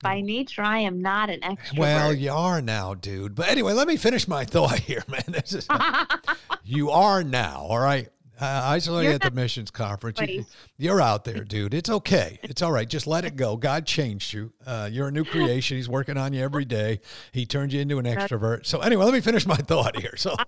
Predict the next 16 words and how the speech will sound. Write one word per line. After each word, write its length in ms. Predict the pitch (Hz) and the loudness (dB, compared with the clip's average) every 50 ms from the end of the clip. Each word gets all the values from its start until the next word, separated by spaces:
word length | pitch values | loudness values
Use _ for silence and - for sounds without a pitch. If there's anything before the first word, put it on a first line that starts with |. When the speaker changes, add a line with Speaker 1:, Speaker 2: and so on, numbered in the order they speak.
| _ - - - - - _ - | _ -20 -20 -20 -20 -20 _ -6
Speaker 1:
<laughs> 680 | - 302 - - - - - - _ - _ _ _ _ | -4 -4 -4 -6 -6 -6 -6 -6 _ -20 _ _ _ _
Speaker 2:
so 200 | - - 175 - | 0 4 4 4
here 300 | - - - 277 320 330 | 4 4 2 4 4 6
we 240 | 294 220 156 131 104 | 6 6 6 6 4
are. 260 | 98 95 98 104 117 | 2 2 2 2 2
We're 200 | 127 160 214 254 | 4 4 4 4
the 120 | 269 262 117 | 4 2 -2
type 300 | - 165 160 156 151 - | 0 -2 -2 -2 -2 -6
of 100 | 131 - | -10 -6
people 400 | - 123 117 - - 117 110 92 | -4 -4 -4 -2 -2 -4 -2 -2
who 160 | 104 123 107 | -2 -4 -4
just 460 | - - - - 123 - - - - | -6 -4 -4 -2 -2 -4 -6 -8 0
put 160 | - 175 151 | 2 4 6
it 100 | 113 98 | 6 4
out 240 | 85 76 78 90 - | 2 -2 -6 -12 -14
there. 260 | - 101 - - - | -16 -16 -16 -18 -20